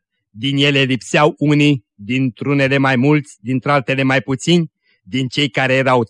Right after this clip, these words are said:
treji și așteptau pe Domnul Isus. Te rugăm, Doamne Tată Ceresc,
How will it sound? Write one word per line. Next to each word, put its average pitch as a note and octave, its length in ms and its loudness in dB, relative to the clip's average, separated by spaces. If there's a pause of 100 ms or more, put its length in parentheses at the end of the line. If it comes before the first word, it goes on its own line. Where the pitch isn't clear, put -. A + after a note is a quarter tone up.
(120)
treji D3+ 480 0
și - 160 -8
așteptau B2+ 560 0
pe B2+ 140 -4
Domnul A#2+ 340 0
Isus. A2 320 -8 (760)
Te D#3 140 0
rugăm, E3 340 0
Doamne C3+ 320 0
Tată B2 320 -4
Ceresc, C#3 460 -2